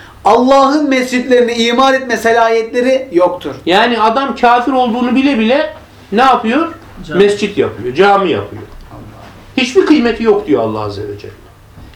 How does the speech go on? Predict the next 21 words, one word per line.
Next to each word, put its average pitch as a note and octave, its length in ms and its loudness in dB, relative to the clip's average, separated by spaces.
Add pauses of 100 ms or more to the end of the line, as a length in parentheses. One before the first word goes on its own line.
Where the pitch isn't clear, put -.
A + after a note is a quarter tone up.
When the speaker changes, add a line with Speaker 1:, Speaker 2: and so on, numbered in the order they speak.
Speaker 2:
Hiçbir D4 280 -6
kıymeti A#2+ 420 -4
yok. - 100 -18 (720)
Sadece F#4+ 320 2
maddi B3+ 420 0
bir G3+ 40 2
unsur, D#3+ 320 0
meta. F#3+ 400 0 (1160)
Yani A#3+ 280 0
benim D4 260 2
nazarımda A3+ 380 -2
hiçbir C4+ 300 -2
kıymeti G#3 400 0
yok. C3 200 0 (380)
Evet. E3+ 220 -2 (720)
Speaker 1:
Bunlar B3+ 500 2 (480)
iyi B3+ 240 4
amelleri C4+ 800 0 (120)
boşa G#3+ 420 2
gitmiş G#3+ 360 -4
kimselerdir. D3 680 -4